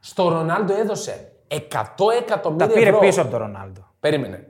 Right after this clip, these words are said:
Speaker 1: Εκατό εκατομμύρια ευρώ
Speaker 2: Όχι
Speaker 1: για να
Speaker 2: αγων-,
Speaker 1: τον αποκτήσει.
Speaker 2: όχι αγωνιστικά, τα πήρε σε merchandise και όλα αυτά, εμπορικά. Τα πήρε πίσω από τον Ρονάλντο. Εντάξει.
Speaker 1: Άντε και τα πήρε.
Speaker 2: Ναι.
Speaker 1: Το ξε-, το, το θέμα είναι ότι δεν έχει λεφτά για να επενδύσει στην ομάδα.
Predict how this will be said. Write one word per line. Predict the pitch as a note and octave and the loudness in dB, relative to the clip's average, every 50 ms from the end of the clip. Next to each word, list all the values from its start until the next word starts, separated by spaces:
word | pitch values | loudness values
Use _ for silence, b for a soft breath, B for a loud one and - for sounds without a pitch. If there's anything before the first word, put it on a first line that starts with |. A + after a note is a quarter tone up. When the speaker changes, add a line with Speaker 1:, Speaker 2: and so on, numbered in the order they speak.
| _ | _
Speaker 1:
Εκατό | - D#3 D3 - - C#3 B2+ - - F3+ | -8 -8 -8 -4 -4 -4 -4 -2 -2 -2
εκατομμύρια | G#3+ A3+ A#3+ A#3+ A3 G3 F3+ F#3 G3+ A#3 A3+ F#3 | -2 0 -2 -4 -4 -4 -4 -4 -2 0 0 0
ευρώ | C3+ A2 B2 A#2+ A2+ B2+ D3+ - - - | -2 -4 -4 -4 -4 -4 -4 -6 -10 -6
Speaker 2:
Όχι | C3+ - | -2 0
Speaker 1:
για | E3 E3+ | 2 4
να | E3+ | 4
Speaker 2:
αγων-, | E3 G#3 A3 | 4 4 4
Speaker 1:
τον | G3 F#3 | 4 2
αποκτήσει. | F3 E3 - F3+ D#3 - - - - G3 F#3 E3+ - - | 0 0 -2 -4 -4 -4 -8 -6 -4 -2 -2 -2 0 -2
Speaker 2:
όχι | G3 C3+ C#3 G#3+ | -2 2 2 2
αγωνιστικά, | F#3+ E3 E3 D#3+ D3+ - - - C3 - - C3 B2+ D3+ - | 2 4 2 0 -2 -6 -8 -12 -12 -6 -2 -2 0 0 -2
τα | - E3+ | -4 -6
πήρε | - G3 F#3+ | -6 -4 -4
σε | F#3+ F#3+ - E3+ E3 E3 D#3+ D3 D3+ | -4 -4 -4 -2 -2 -2 -2 -2 -4
merchandise | E3+ F3+ E3+ E3 C#3 C3 C#3 D#3+ F#3 F3+ F#3 | -4 -4 -4 -8 -6 -2 -2 -2 -2 -2 -4
και | F3+ | -4
όλα | E3+ D#3+ | -2 -2
αυτά, | C3+ A#2+ - B2 | -2 -4 -4 -6
εμπορικά. | B2 C3 C#3+ D3+ D#3 D3 D3+ E3+ C3+ G#2+ - - - | -4 -2 0 -2 -2 0 2 0 0 0 -4 -8 -10
Τα | C3 B2 | -8 -6
πήρε | - F#3+ F3 C#3+ | -4 -4 -4 -4
πίσω | - E3 D#3+ D#3+ | -4 -6 -8 -8
από | B2 A2 | -12 -12
τον | A2+ A2 | -14 -16
Ρονάλντο. | A2 G#2+ G#2 G2+ G2+ G2 G2 | -16 -16 -16 -18 -20 -20 -20
Εντάξει. | G#2 A#2 D3 C3+ A#2+ - - - _ - E4 F4+ | -4 -2 -2 -2 -2 -4 -14 -12 _ -2 -2 -2
Speaker 1:
Άντε | D#4 D4+ B3+ | -2 -2 -4
και | C#4 C4 | -4 -4
τα | D4 C4+ | -4 -2
πήρε. | C4+ B3+ A3 E3+ C3 | -2 -2 -2 -2 -2
Speaker 2:
Ναι. | A#2 - - - D3 D3 | -4 -8 -10 -4 -4 -4
Speaker 1:
Το | - | -4
ξε-, | - - - G#3 F#3+ - F3+ | -4 -8 -6 -6 -6 -6 -4
το, | - G#3 F3+ D#3+ | -4 -4 -4 -4
το | - - G3+ | -6 -10 -12
θέμα | F3 - C4 C#4+ C#4+ | -4 -4 -4 -4 -2
είναι | C#4 D#4 | -6 -6
ότι | - C#4 C#4 A3 | -6 -4 -4 -4
δεν | F#3+ C4+ D4 D4 C#4+ D4 D4 D4 | -2 -2 -2 -2 -2 -4 -4 -6
έχει | C#4+ - C#4 B3+ | -6 -8 -6 -4
λεφτά | G#3+ F3 - - - - - D3+ C#3+ E3+ - - F#3 | -4 -4 -6 -6 -14 -6 -4 -2 -2 -2 -4 -6 -8
για | F#3 G#3 | -8 -8
να | G#3 G#3 | -8 -8
επενδύσει | G3+ - G#3 G3+ F#3+ E3 E3+ A#3+ A#3 - C4+ | -6 -4 -4 -4 -4 -6 -8 -8 -10 -12 -14
στην | A3+ B3+ B3 | -12 -10 -10
ομάδα. | A#3+ A#3 B3+ C#4 C#4+ G3 C3+ - - | -8 -8 -8 -8 -10 -10 -12 -16 -18